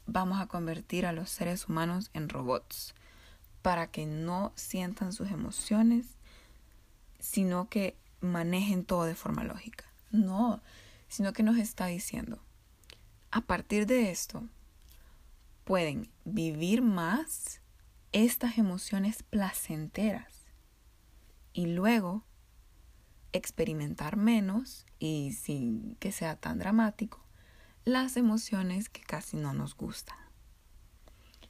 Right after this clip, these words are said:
Esto se logra con esfuerzos persistentes para reconocer, debatir y revisar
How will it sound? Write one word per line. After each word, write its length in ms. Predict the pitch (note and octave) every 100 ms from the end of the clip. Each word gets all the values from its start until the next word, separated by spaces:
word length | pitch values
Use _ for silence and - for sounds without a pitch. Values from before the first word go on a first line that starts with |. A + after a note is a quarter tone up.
| - - - -
Esto 280 | G#3+ - B3+
se 160 | C4+
logra 420 | A#3+ F#3 E3+ F#3 - - - - - - -
con 180 | G3
esfuerzos 580 | F#3 G#3+ - F#3 G3+ G#3
persistentes 960 | - A3+ A#3+ A#3+ A3+ - F3 D#3+ - -
para 300 | - G3+ - - - - -
reconocer, 880 | - C3+ - A#3+ C4 - G3+ F#3+ - - - -
debatir 880 | C3+ C#3 F#3 B3+ A3+ - F3+ G#3+ - -
y 100 | D#3+
revisar 720 | - G#3+ A3 - G3 B3+